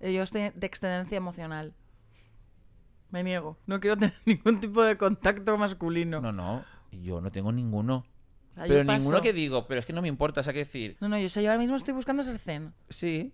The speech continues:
Speaker 2: yo soy virgen, solitario y todo otra vez, me da igual. O sea, es que no me apetece realmente porque digo, "Es que me dan pereza todos".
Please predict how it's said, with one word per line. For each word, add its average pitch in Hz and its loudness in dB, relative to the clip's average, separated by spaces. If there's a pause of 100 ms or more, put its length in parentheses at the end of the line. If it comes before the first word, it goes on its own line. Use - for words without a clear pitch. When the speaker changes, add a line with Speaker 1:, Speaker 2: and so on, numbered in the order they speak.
(160)
Speaker 2:
yo 135 -2
soy 143 0
virgen, 165 0
solitario 160 2
y 147 -6
todo 135 6
otra 120 2
vez, 107 0
me 135 -2
da 156 -2
igual. 135 0 (180)
O - -14
sea, 165 -6
es 160 -6
que 185 -4
no 175 0
me 185 2
apetece 147 -4 (360)
realmente 135 -2
porque 131 -4
digo, 127 0
"Es 120 -6
que - -16
me 147 -10
dan 135 -14
pereza 143 -12
todos". 117 -10